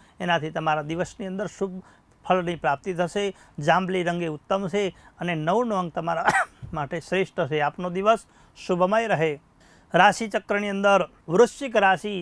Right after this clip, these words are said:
જેના અક્ષર છે ન અને ય, રાશિનો સ્વામી ભગવાન મંગળ ભગવાન રહેલો છે. થોડો સ્વભાવની અંદર સુધારો કરો તો જીવનમાં સારી સફળતા મળે,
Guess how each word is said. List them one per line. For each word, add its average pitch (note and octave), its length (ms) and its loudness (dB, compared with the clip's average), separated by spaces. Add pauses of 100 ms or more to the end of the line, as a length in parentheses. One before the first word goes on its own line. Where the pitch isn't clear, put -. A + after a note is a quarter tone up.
જેના F#3+ 280 2
અક્ષર G#3 280 -2
છે F3+ 360 -2 (140)
ન F3+ 120 -2
અને G3+ 360 4
ય, F3+ 260 4 (400)
રાશિનો F#3+ 500 2
સ્વામી F#3+ 340 0
ભગવાન F#3 400 0
મંગળ F#3 320 -2
ભગવાન F3+ 360 0
રહેલો F3+ 320 0
છે. F3+ 300 -2 (300)
થોડો A3+ 280 6
સ્વભાવની G#3 560 2
અંદર G#3+ 240 2 (120)
સુધારો F#3 520 4
કરો G3+ 260 2
તો G3 140 -6
જીવનમાં F#3+ 440 -4
સારી F#3 280 -2
સફળતા F3 420 0
મળે, F#3+ 260 2